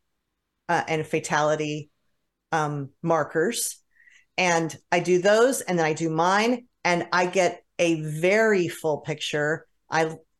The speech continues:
talk to the person, I talk to other people that they know, other people who have witnessed things, and then I review documents. And so that's how I make sure that I'm, um,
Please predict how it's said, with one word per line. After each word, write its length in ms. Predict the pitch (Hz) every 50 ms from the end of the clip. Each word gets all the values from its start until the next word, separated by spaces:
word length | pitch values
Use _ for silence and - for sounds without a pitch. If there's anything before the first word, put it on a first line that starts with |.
| _ _ -
talk 320 | - - 196 196 196 196
to 80 | - 185
the 100 | 160 160
person, 460 | 160 - - 208 214 214 - 247 233 196
I 100 | 160 165
talk 300 | - - 165 160 160 -
to 160 | - - -
other 200 | 175 165 165 160
people 640 | 160 - - 185 185 185 214 196 190 185 180 185 - _ _ _ _ _ _ - -
that 160 | 180 165 -
they 180 | 165 160 170
know, 560 | 165 165 170 170 170 180 202 226 277 277 - - - - - _ _ _ -
other 180 | 175 175 170
people 280 | 170 - 185 180 175 175
who 80 | - 175
have 120 | 156 143
witnessed 480 | 147 170 - - 190 190 185 - - -
things, 480 | 196 190 202 214 240 269 285 - - - _ _ _ _ _ _ _ _ _ -
and 520 | 180 175 170 175 170 165 165 165 160 - - _ _ _
then 160 | 170 170 175 175
I 120 | 165 170
review 420 | 175 175 185 185 165 180 202 202
documents. 800 | 202 208 214 269 - - 160 143 120 110 - - - - - - _ _ _ _ _ _ _ _ _ _
And 180 | - 190 190 180
so 180 | - 208 196 175
that's 500 | 165 165 190 190 214 262 277 277 - -
how 300 | 196 214 196 190 180 -
I 260 | - 165 170 165 160 - _ _ _ _ _ _ _ _
make 380 | 190 180 180 185 185 185 - -
sure 800 | - - - - 339 349 285 196 170 156 160 165 180 180 - - _ _ _ _ _ _ _ 156
that 200 | 180 175 170 -
I'm, 460 | 175 175 170 165 160 160 160 156 151 _ _ _
um, 480 | 170 165 160 160 160 156 156 151 147 135